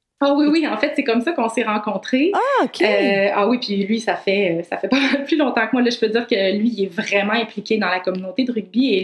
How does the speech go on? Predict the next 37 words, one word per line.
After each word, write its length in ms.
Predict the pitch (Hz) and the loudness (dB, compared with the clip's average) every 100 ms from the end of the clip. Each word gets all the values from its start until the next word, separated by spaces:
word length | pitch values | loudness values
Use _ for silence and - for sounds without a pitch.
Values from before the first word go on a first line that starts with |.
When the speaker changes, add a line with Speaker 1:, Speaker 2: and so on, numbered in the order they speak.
| 190 | -2
Speaker 1:
il, 60 | 190 | -6
il 60 | 190 | -2
l'a 120 | 185 | 0
été 160 | 175 | 0
pendant 240 | 254 208 190 | 0 0 0
longtemps 260 | 185 180 247 | -2 0 0
et 80 | 226 | 0
il 80 | 190 | -2
l'est 180 | 190 196 | -2 -2
encore 380 | 170 208 220 208 | -4 0 0 0
à 80 | |
titre 200 | 185 202 | -2 -4
d'entraîneur, 580 | 185 185 190 175 185 202 180 | -2 -4 -2 -2 0 -2 -2
euh, 160 | 170 165 - - - - 185 | -2 -4 -12 -18 -18 -6 0
euh, 140 | 180 | 0
dans 120 | 185 | 0
le 80 | 180 | -2
Rouge 240 | 185 220 202 | 0 0 2
et 100 | 180 | 2
Or. 320 | 220 302 - - - - _ _ - | 2 0 -2 -8 -20 -20 _ _ 0
Mais, 640 | 202 202 202 196 190 190 | 2 4 4 2 2 2
euh, 40 | 202 | 2
donc, 240 | 226 240 | 0 0
pour 220 | 302 262 | 0 2
mes 160 | 269 269 | 2 2
filles, 480 | 277 330 370 427 403 | 0 0 2 0 0
tu 80 | 330 | 0
sais, 140 | 330 | -2
souvent, 380 | - 247 254 277 320 339 349 - _ _ - - | -2 0 2 2 2 0 -2 -8 _ _ -16 -2
elles 220 | 240 240 | 0 0
associent 540 | 240 - 262 - 294 294 | 0 0 -4 0 2 2
plus 220 | - 294 | 0 0
le 80 | 262 | 0
rugby 340 | 269 226 233 269 | 0 0 0 2
à 100 | 202 | 2
leur 260 | 185 180 | -2 -2
père. 460 | - 202 240 339 294 | -2 0 2 0 0